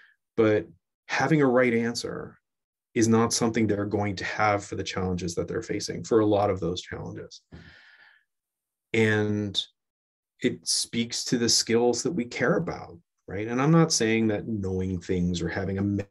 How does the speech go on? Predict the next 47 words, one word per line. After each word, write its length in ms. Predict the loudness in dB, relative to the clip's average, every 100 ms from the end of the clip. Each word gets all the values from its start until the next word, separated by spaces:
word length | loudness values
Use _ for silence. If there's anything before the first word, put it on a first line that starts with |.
| -4
memory 320 | -2 0 0
of 100 | -2
something 300 | -2 -2 -2
is 80 | -2
a 80 | -2
bad 260 | -2 -2
idea, 500 | -2 -2 -2 -2 -2
or 40 | -6
that 140 | -6
somehow 320 | -6 -6 -6
you 120 | -4 -4
don't 160 | -4
need 180 | -6 -6
to 80 | -4
know 120 | -4
the 80 | -4
definitions 680 | -4 -4 -2 -4 -4 -8 -8
to 60 |
things, 400 | -10 -12 -14 -10
though 280 | -10 -10 -12 -18 -20 -20 -20 _ -6
on, 180 | -4 -2
on 100 | 0
certain 220 | 0 0
days 220 | 0 0
I 60 | -2
might 160 | -2 -4
make 160 | -6
that 140 | -8 -10
claim. 180 | -12 -14 -20 -20 -20 -20 -20 -20 _ _ _ 0
Um, 260 | 2 2 4
I'm 140 | 4
saying 320 | 6 4 6
that 240 | 4 2 -4 _
our 180 | -2 0
system 720 | 0 0 2 2 0 -4 -4 -4
right 260 | 2 2 2
now, 360 | 0 0 0
as 120 | -2 -2
it 80 |
stands, 480 | -4 -4 -4 -6 -6
multiple 300 | -6 -6 -8
choice 240 | 0 2 2
questions, 720 | -2 -2 0 2 2 0 -2
the 100 | -4
way 160 | -2
that 180 | -2 -2
we 320 | -2 -4 -6